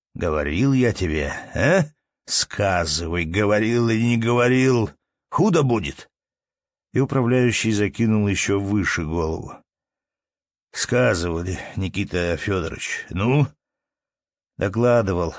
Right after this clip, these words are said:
вашей милости», отвечал мужик, потупляя голову. «Как будет угодно. У меня подушных нет.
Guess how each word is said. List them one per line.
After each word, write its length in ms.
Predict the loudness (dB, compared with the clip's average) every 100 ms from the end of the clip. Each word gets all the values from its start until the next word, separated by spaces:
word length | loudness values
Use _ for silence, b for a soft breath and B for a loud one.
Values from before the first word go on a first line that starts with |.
| -4
вашей 320 | -2 0 0
милости», 640 | 2 2 0 -2 -8 -12 -16
отвечал 460 | -12 -8 -6 -2 -2
мужик, 580 | -2 -2 -2 -4 -10 -10
потупляя 520 | -8 -8 -4 -2 0
голову. 460 | 0 -2 -2 -4 -10 _ _ _ _ _ -2
«Как 220 | -2 0
будет 360 | 0 0 0
угодно. 640 | 0 2 2 0 -2 -4 -8 _ _ _ -6
У 80 | -2
меня 480 | 0 2 2 0 -6 _
подушных 720 | -4 -2 0 0 0 -2 0
нет. 460 | 2 2 0 -6 -18